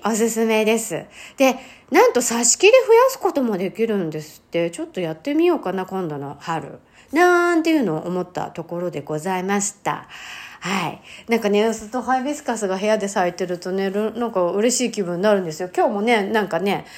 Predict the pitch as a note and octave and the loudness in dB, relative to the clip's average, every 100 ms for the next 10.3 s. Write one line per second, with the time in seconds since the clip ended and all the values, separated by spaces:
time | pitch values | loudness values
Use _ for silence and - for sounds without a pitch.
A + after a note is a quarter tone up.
0 | - - - - B3 B3 B3 D4 C4 C4 | -20 -20 -16 -6 -4 -2 2 4 4 2
1 | B3+ B3 A3+ A#3 G#3 D#3 - - A3+ B3 | 2 2 2 0 0 -4 -12 -16 -10 -8
2 | A3 A3+ B3+ C4+ C4+ G#3+ G3+ F3+ E3 D#3+ | -8 -6 -2 2 2 0 0 2 2 0
3 | - F#3+ G3+ G#3+ G#3 G3+ G3+ G3 G#3 F#3 | -6 -10 -2 0 2 0 0 -2 -4 -4
4 | E3 D#3+ E3+ E3+ F3+ - - G#3+ G#3+ A3 | -4 -6 -4 -4 -4 -8 -2 -2 -2 -2
5 | A3 F#3+ F#3 E3+ D#3 E3 F4+ G4 F#4 B3+ | -4 -2 -4 -4 -6 -2 4 6 6 2
6 | - - G#4 - G3+ G#3 - A#3 A#3+ G#3 | 0 4 4 4 2 2 0 2 4 2
7 | E3+ D#3+ - - - A#3 A#3 A#3 D#4 D4 | 0 -6 -12 -20 -8 -2 0 0 0 0
8 | A#3+ B3 C#4 C4 - B3+ B3+ B3+ A#3+ A3+ | 0 -2 -2 -2 -2 -2 0 0 0 -2
9 | A3+ A3+ A#3 G#3+ - F#3+ G3 F#3 F3+ - | -2 -2 2 4 4 2 0 0 -2 -6
10 | F#3 - F#3 | -6 -2 -4